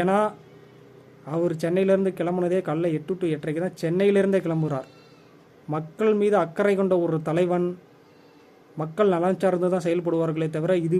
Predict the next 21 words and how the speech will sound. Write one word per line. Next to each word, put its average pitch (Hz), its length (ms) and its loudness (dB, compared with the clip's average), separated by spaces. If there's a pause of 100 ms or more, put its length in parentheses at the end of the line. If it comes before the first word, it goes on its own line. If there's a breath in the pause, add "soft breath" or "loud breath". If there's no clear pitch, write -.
போன்ற 180 360 2 (140)
தாமதப்படுத்தி 175 800 0
மக்களை 175 440 0 (100)
எப்பொழுதும் 170 540 0
துயரத்திற்கு 180 600 0
ஆளாக்க 160 500 -2
மாட்டார்கள். 135 460 -6 (2750)
என் 165 160 -2
மக்களே, 160 280 -2 (1200)
இதிலிருந்து 190 440 4
நீங்கள் 180 240 2
ஒன்றை 160 160 -2 (100)
தெரிந்து 180 240 0
கொள்ள 165 280 -2
வேண்டும். 160 320 0 (680)
விஜய் 170 300 2
அவர்கள் 165 260 -2 (140)
உங்கள் 165 280 0 (100)
மீது 160 160 0
அக்கறையற்று 160 680 -4
செயல்படுகிறார். 143 600 -6